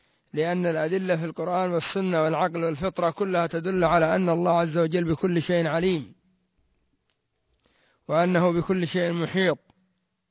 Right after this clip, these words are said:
قال الله عز وجل: "ألا يعلم من خلق وهو اللطيف الخبير؟"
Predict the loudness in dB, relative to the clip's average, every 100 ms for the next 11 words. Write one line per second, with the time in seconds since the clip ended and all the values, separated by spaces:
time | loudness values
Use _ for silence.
0 | _ _ _ _ _ _ _ _ _ _
1 | _ _ _ _ _ _ _ _ _ _
2 | _ _ _ _ _ _ _ _ _ _
3 | -20 _ _ 0 2 2 2 2 2 2
4 | 2 2 2 2 4 2 0 -2 0 -2
5 | -2 -2 0 0 2 0 0 -2 -4 -4
6 | -6 -4 -2 -4